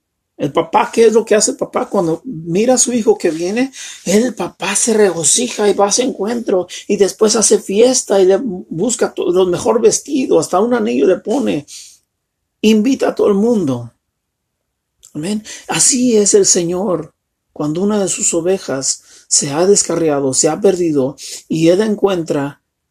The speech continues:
dice que, que invita a todos, "Regocijaos conmigo, porque he hallado mi oveja que se había perdido". Amén. Él la quiere compartir con todos.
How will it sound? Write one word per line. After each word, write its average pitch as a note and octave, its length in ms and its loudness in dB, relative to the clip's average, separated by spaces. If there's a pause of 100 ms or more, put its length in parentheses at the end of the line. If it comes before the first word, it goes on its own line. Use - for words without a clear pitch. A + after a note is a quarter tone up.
(400)
dice F3+ 340 0
que, F#3 280 -2 (180)
que E3+ 460 0
invita F3 520 2
a C#3+ 80 -6
todos, F3+ 440 2 (160)
"Regocijaos F#3+ 720 0
conmigo, G#3 680 2 (160)
porque F3 300 -2
he - 20 2
hallado G#3 400 2
mi G3 140 -2
oveja F#3+ 340 0
que D#3+ 140 -2
se - 100 -2
había D#3 240 -2
perdido". D3 580 -2 (240)
Amén. F3 380 -6 (1040)
Él - 180 4
la G3+ 220 2
quiere C#4 260 2
compartir G#3+ 420 0
con A3+ 220 0
todos. A3 720 0